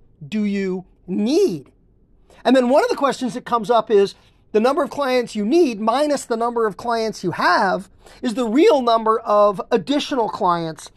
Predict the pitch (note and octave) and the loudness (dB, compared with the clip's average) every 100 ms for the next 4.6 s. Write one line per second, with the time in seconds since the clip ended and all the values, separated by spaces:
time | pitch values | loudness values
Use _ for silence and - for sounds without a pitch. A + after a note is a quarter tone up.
0 | _ _ F3 F#3+ F#3+ F3+ E3 _ E3+ F3+ | _ _ -2 -2 -4 -8 -8 _ -8 -4
1 | F#3 F3 D#3 _ - - C#3 F3+ - A#3 | -4 -6 -10 _ -16 -12 -10 -10 -6 -4
2 | E3+ B2+ _ _ _ _ - D4 D4+ D4 | -4 -6 _ _ _ _ -6 -2 -2 -2
3 | C#4 - - B3+ C4 D#4 D#4 D#4 D4 D4+ | -8 -18 -2 2 4 2 0 -4 -4 -4
4 | B3+ C4 C4 F#3 F#3 G3 | -4 -6 -8 -6 -4 -4